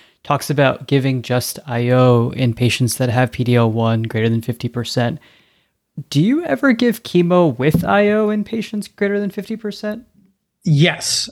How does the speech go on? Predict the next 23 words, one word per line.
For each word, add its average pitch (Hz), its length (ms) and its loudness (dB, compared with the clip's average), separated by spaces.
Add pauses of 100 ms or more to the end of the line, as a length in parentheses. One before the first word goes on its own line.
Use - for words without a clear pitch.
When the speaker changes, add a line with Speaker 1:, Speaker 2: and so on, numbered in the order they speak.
(160)
Speaker 2:
Uh, 156 460 2
and 185 160 4
in 190 80 6
fact, 220 520 -2 (640)
quite 220 340 2
frequently, 151 760 -2
I 156 200 2
would 151 200 2
say 165 220 2
there's 151 420 2
no 160 600 2 (560)
clear 160 320 0
best 156 280 0
answer 196 320 -2
to 151 120 0
this. 127 260 -6
They're 139 220 -2
competing 160 960 2 (560)
standards. - 840 -2 (460)
Uh, 151 400 4
the 165 140 2
data 165 640 2 (360)
from 165 680 2